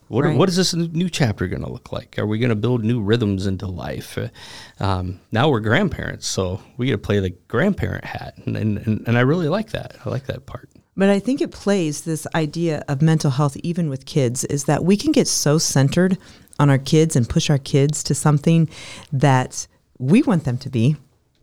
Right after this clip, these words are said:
Speaker 1: Yeah.
Speaker 2: Is it what they want?
Speaker 1: So let's make that pivot. So in, in moving from adults and maybe our role of bringing home, uh, work and all the kinds of stuff like that, let's talk about how to create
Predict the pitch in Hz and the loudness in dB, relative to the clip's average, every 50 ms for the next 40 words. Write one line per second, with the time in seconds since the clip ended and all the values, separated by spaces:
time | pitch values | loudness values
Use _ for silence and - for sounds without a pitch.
0 | - 147 131 120 - 202 202 165 190 190 190 - 226 240 170 135 113 113 117 - | -12 -6 -4 -2 0 0 0 2 0 0 0 0 0 0 0 -2 -2 -4 -4 -8
1 | - - - - - - - - - 214 247 240 - 247 226 220 - 135 110 - | -12 -18 -20 -20 -20 -16 -6 0 2 2 2 2 2 0 0 0 0 0 -2 -2
2 | - - - 92 90 98 - - _ _ - - - - - - - 160 143 135 | -2 -2 -2 -2 -2 -4 -10 -12 _ _ -20 -20 -18 -10 -2 2 4 4 4 4
3 | - - 143 147 - - 135 135 127 123 123 - 123 135 156 214 226 240 208 139 | 2 2 2 2 2 4 4 4 4 4 2 2 2 2 4 4 4 2 2 0
4 | - 135 120 104 95 92 95 - 98 95 92 92 92 - - - 101 95 95 107 | 0 0 0 0 0 0 0 0 2 2 2 0 -2 -2 -2 -2 -2 -2 -2 0
5 | 110 120 127 120 113 107 101 101 101 101 101 95 101 101 98 101 98 95 95 92 | 2 2 2 4 4 2 2 2 2 2 2 0 0 2 2 2 0 0 -2 -2
6 | 98 98 101 101 98 98 95 98 95 - - 101 - - - 117 104 101 101 98 | 0 0 0 0 0 0 0 -2 -4 -6 -10 -14 -10 -4 -2 0 0 0 0 -2
7 | 95 104 - - - - - - 107 - - - 110 95 90 98 107 123 139 135 | -4 -6 -8 -10 -12 -10 -8 -6 -6 -6 -4 -2 -2 -2 -2 0 0 2 4 4
8 | 123 120 120 117 - 107 107 110 110 107 - - 107 104 98 - - - 107 95 | 4 4 2 2 2 2 2 2 2 2 0 0 0 0 0 -2 -2 -2 -2 -2
9 | - 101 101 - 143 127 - - - - - - - - - 160 202 - - - | -2 -2 0 0 0 0 0 -2 -8 -16 -16 -18 -14 -6 -4 -2 -2 -2 -2 -2
10 | - 262 262 - 269 202 175 113 - - - 135 143 123 - - - - 127 117 | -2 -2 0 0 0 0 0 0 0 -2 -2 0 0 -2 -4 -4 -2 0 0 2
11 | 107 107 107 104 104 101 - - | 2 4 4 4 2 0 -2 -6